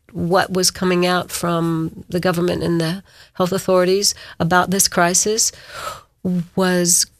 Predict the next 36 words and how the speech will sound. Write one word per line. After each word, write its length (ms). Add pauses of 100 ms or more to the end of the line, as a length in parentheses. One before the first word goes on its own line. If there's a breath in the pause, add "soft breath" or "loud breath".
(220)
n-, 280
going 200
to 100
only 200
confuse 400
people. 420 (720 soft breath)
And 160
so 760
I, 720 (220)
I 160
was 460 (120)
a 80
lot 240
younger 300
then 460
and, 420
uh, 240
jumped 480
right 260
in 340
to 520
decide 640
that, 180
well, 200 (180)
we 100
need 200
to 60
change 420
the 80
way 120
this 220
is 100
being 240
talked 260
about. 280 (1200)
So 300